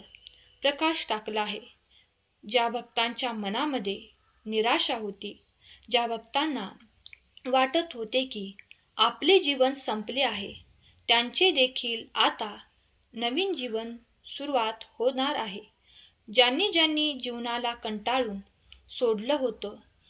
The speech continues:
त्यांना हे माहीत नाही की आपल्याला मिळालेले हे जीवन म्हणजे आपल्यासाठी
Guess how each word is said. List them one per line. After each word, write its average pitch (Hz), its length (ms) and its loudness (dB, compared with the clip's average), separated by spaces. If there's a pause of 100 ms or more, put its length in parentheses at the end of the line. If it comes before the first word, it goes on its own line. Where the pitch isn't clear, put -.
(220)
त्यांना 247 360 4
हे 349 140 2
माहीत 262 540 0
नाही 220 300 -4
की - 240 -14 (600)
आपल्याला 285 600 4
मिळालेले 233 840 -2 (300)
हे 302 240 6
जीवन 220 420 0
म्हणजे 220 460 -4 (560)
आपल्यासाठी 226 880 0